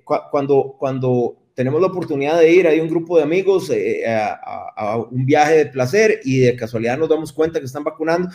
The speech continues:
Cuando llegamos, yo le pregunté, yo le dije al doctor que estaba vacunando y que la vacuna gratis, eh, le digo, "Mire, pero ¿por qué ustedes vacunan turistas, verdad?". Y me dice,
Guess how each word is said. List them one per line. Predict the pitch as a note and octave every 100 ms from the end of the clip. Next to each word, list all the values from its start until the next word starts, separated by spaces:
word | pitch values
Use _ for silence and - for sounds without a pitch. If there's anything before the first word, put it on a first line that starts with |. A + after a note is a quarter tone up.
| - _
Cuando | D3+ D#3
llegamos, | C3 C#3 F#3 A3+ -
yo | E3
le | F#3
pregunté, | F#3+ E3 D#3+ F3
yo | B2+
le | D#3+ F3
dije | E3+ F3
al | E3+
doctor | C#3 - F3 F#3
que | -
estaba | B2 C3 C#3+ - -
vacunando | D3 D#3 F#3 F3 D3+ D3+ G3+ -
y | A2+ -
que | G2+
la |
vacuna | F#2+ F#2+ A2 A#2+
gratis, | D3+ D#3 - - - - - - _
eh, | C3
le | C3+
digo, | C#3 B2
"Mire, | E3+ D#3+
pero | A#2+ A#2
¿por | -
qué | C3
ustedes | C3 E3+
vacunan | D#3+ - D#3 E3+
turistas, | - D#3 A3+ - A#2 - - _ -
verdad?". | G#2 C#3+ G3+ - - - _
Y | C#3
me | D#3+
dice, | D3+ C3 A#2+ -